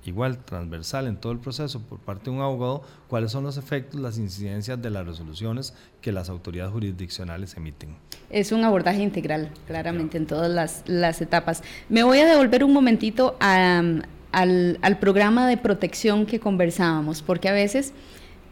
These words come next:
Speaker 2: la persona podría pensar que protección está ligado cien por ciento a una, eh, custodia con policías, pero grafíquenos un poco, dentro de lo que la ley le permita, por supuesto,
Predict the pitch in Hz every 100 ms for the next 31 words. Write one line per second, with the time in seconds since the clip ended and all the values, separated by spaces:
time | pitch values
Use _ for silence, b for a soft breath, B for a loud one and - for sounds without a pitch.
0 | - - - - - - 202 190 190 208
1 | 226 247 214 220 220 226 220 202 214 208
2 | 190 165 - 190 202 196 190 196 180 185
3 | 190 196 180 190 185 202 175 165 202 -
4 | 175 165 165 175 196 185 151 151 151 160
5 | - - 202 - - 196 185 185 220 -
6 | 175 165 175 175 269 247 156 - B B
7 | B - 220 214 208 208 233 262 262 269
8 | 254 254 208 220 190 170 165 165 156 165
9 | 160 170 202 202 226 208 190 202 208 220
10 | 208 180 - 208